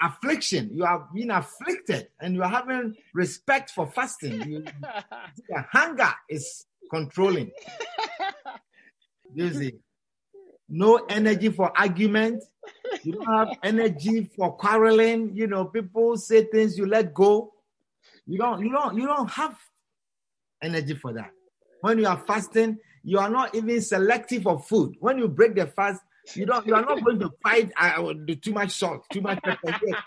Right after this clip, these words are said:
Speaker 1: anything goes. Anything you feel that anything is satisfying. It's nice
Speaker 2: And,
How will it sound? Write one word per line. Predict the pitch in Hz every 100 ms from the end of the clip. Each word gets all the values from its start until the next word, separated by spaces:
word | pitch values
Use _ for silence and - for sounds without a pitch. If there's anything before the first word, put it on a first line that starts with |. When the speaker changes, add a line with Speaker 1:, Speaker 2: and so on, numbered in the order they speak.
| -
Speaker 1:
anything | 370 381 370 - 247 240 208
goes. | 185 147 - - 220
Anything | 320 339 359 - 269 262 196
you | 190
feel | - 254 214
that | 190 -
anything | 359 359 262 247
is | 175 139
satisfying. | 165 147 - 123 110 95 _ - _ - - 370 131 -
It's | 175 127
nice | 143 151 143
Speaker 2:
And, | 180